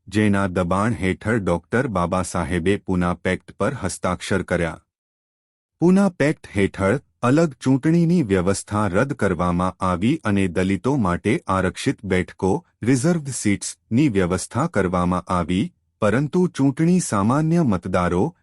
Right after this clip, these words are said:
હિન્દુઓ સહિત, દ્વારા થવાની હતી. બે, ટીકાનું કારણ. પૂના પેક્ટને લઈને ટીકા થવાનું મુખ્ય કારણ આ છે,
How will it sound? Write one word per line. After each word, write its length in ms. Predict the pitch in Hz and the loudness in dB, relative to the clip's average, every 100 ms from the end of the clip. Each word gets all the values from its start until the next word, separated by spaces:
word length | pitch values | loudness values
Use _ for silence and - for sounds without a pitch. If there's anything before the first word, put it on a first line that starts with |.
| _ 127 | _ 2
હિન્દુઓ 400 | 147 165 180 175 | 4 4 4 2
સહિત, 440 | - 87 120 - _ - | 0 0 0 -2 _ -8
દ્વારા 440 | 98 98 101 98 | 0 2 2 0
થવાની 520 | - 95 85 92 92 | -2 -2 0 2 0
હતી. 460 | 87 92 92 85 - _ _ _ _ _ _ _ _ _ 113 | 0 -4 -4 -6 -8 _ _ _ _ _ _ _ _ _ -2
બે, 280 | 139 196 | 0 2
ટીકાનું 680 | 196 - 147 135 151 156 165 | 0 -2 -2 0 0 0 0
કારણ. 400 | - 98 95 110 | -2 -2 -2 -2
પૂના 360 | 101 104 98 98 | -2 -2 -2 -2
પેક્ટને 600 | - 95 - 101 98 98 | -2 -4 -4 -4 -2 0
લઈને 480 | 92 98 95 101 139 | 0 0 0 -2 -4
ટીકા 400 | 107 90 98 95 | -6 -4 -4 -4
થવાનું 520 | - 85 90 90 92 | -6 -4 -4 -2 -2
મુખ્ય 400 | 92 82 - 98 | -4 -6 -6 -6
કારણ 400 | 92 90 90 87 | -4 -4 -2 -2
આ 120 | 85 | -4
છે, 380 | - 95 90 | -6 -4 -4